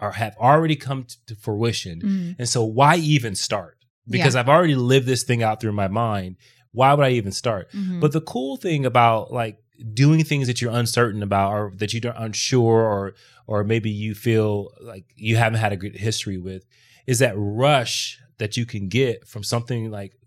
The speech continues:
Speaker 1: that excites you, that,
Speaker 2: Mm-hmm.
Speaker 1: that scares you a little
Speaker 2: Yeah.
Speaker 1: bit. And I think that as I get older, I start to think about, like, like, doing different things, doing something new,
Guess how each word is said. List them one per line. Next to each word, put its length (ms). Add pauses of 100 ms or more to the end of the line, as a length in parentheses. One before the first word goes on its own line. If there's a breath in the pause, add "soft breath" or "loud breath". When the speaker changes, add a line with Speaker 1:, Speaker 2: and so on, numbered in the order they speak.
Speaker 1:
that 200
excites 480
you, 100
that, 160
Speaker 2:
Mm-hmm. 100
Speaker 1:
that 140
scares 500
you 100
a 40
little 120
Speaker 2:
Yeah. 160
Speaker 1:
bit. 240 (440 soft breath)
And 80
I 80
think 280
that 180
as 240
I 80
get 180
older, 400
I 60
start 240
to 80
think 220
about, 300
like, 220 (520)
like, 180 (320)
doing 360
different 420
things, 260
doing 220
something 520
new, 480